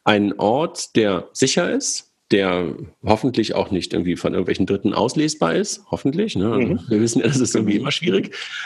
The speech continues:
Speaker 1: wenn man Snowden gelesen hat. Ähm, und dann wird so jemand wie der Staat, also eine hoheitliche, eine hoheitliche Stelle, ähm, so etwas wie meine digitale Identität dort drauf spielen oder ich spiele die da drauf? Oder wie stellst du dir das vor? Oder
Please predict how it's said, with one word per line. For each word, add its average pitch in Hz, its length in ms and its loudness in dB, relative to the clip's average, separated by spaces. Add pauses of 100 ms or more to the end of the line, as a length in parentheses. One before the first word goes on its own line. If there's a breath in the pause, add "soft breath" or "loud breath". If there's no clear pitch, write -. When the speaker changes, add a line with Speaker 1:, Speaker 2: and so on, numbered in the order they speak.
Speaker 1:
wenn 117 260 2
man 107 120 2
Snowden - 380 0
gelesen 131 380 0
hat. - 200 -2 (520 loud breath)
Ähm, 131 800 2 (640 loud breath)
und 139 320 4
dann 139 540 2
wird 147 460 2
so 123 340 2
jemand 151 520 0
wie 123 120 2
der 107 180 4
Staat, 160 520 0
also 95 160 2
eine 92 200 2
hoheitliche, 123 580 0
eine 98 200 2
hoheitliche 110 720 2
Stelle, 165 480 2 (560 loud breath)
ähm, 113 320 4
so 123 120 4
etwas 131 260 0
wie 123 100 2
meine 113 560 2 (380 loud breath)
digitale 135 520 2
Identität 120 760 0
dort 107 260 2
drauf 107 240 2
spielen 233 600 0
oder 190 240 2
ich - 120 0
spiele 185 240 0
die 190 60 2
da 180 120 0
drauf? 175 380 0
Oder 123 200 2
wie 123 80 0
stellst 120 300 0
du 113 40 -4
dir 110 120 4
das 104 140 -2
vor? - 280 2
Oder 131 280 2